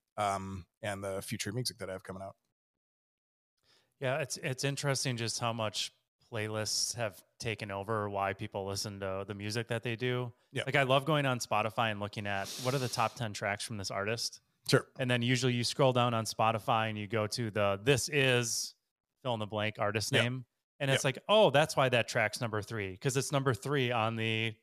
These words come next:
Speaker 2: artist playlist."
Speaker 1: Right,
Speaker 2: And
Speaker 1: right.
Speaker 2: like, it, yeah, people really aren't going too much into albums anymore. And you see it all, I see this all the time, exactly the model that you're doing, where it's, it's kind of a, a slow, steady drip of singles, and then maybe an album comes later that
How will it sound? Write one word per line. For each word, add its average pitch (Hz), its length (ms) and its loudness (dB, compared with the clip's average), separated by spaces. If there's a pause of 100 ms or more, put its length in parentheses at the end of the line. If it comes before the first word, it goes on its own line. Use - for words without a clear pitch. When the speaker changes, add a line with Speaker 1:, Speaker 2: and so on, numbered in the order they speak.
(120)
Speaker 2:
artist 117 360 0
playlist." 95 540 -6 (100)
Speaker 1:
Right, - 220 -4 (200)
Speaker 2:
And 113 100 -6
Speaker 1:
right. 110 80 0
Speaker 2:
like, 107 260 -2 (160)
it, 156 120 -8 (260)
yeah, 110 180 -2
people 143 340 -4
really 117 360 -2
aren't 117 200 -2 (380)
going 117 240 -4
too 131 140 -6
much 120 240 -2
into 101 420 -8
albums 113 340 -4
anymore. 98 520 -6 (520)
And 190 100 2
you 160 60 6
see 185 140 4
it 160 60 6
all, 147 140 8
I 135 160 4
see 170 180 2
this 143 180 4
all 127 120 6
the 110 80 2
time, 123 360 0
exactly 117 500 0
the 98 100 -4
model 98 380 0
that 98 180 -8
you're 110 160 -6
doing, 98 340 -6
where 98 200 -4
it's, - 300 -8 (380)
it's 131 220 -2
kind 123 200 2
of 117 200 4
a, 131 60 4
a 117 60 4
slow, 127 380 2
steady 117 640 0
drip 117 380 -2
of 104 140 -4
singles, 104 680 -4
and 107 220 -10
then 101 400 -6
maybe 113 240 0
an 104 80 -6
album 101 300 -6
comes 98 360 -8
later 101 300 -2
that 95 220 -6